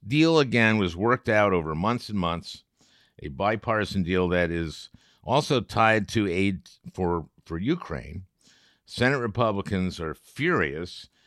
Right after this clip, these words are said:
because this will deprive them of a key legislative achievement on a pressing national priority.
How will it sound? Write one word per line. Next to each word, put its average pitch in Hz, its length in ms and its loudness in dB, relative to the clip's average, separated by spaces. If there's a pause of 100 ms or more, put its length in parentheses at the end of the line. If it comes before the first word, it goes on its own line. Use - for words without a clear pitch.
(260)
because 90 540 0
this 113 240 0
will 120 100 -2
deprive 92 480 0
them 90 260 2
of 80 280 -4
a 76 160 -6
key 143 340 0
legislative 92 640 -2
achievement 87 640 -4 (600)
on 82 500 -2
a 80 480 -4 (100)
pressing 87 760 -2 (500)
national 101 540 -2
priority. 78 640 -4